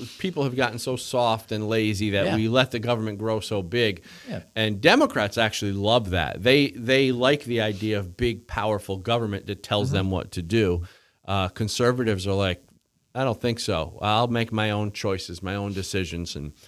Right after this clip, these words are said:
Speaker 1: I'll do what
Speaker 2: Mm-hmm.
Speaker 1: I want in life." That government, that government works for me. It's not the other way
Speaker 2: Well,
Speaker 1: around.
Speaker 2: that's how people are thinking now.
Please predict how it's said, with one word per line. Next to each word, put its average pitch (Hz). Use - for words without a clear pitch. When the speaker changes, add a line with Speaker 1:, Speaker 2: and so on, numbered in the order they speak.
Speaker 1:
I'll 110
do 113
what 104
Speaker 2:
Mm-hmm. 117
Speaker 1:
I 135
want 101
in 92
life." 92
That 127
government, 156
that 123
government 110
works 101
for 90
me. 95
It's -
not 101
the 113
other 104
way 95
Speaker 2:
Well, 92
Speaker 1:
around. 104
Speaker 2:
that's 85
how 104
people 110
are 95
thinking 147
now. 87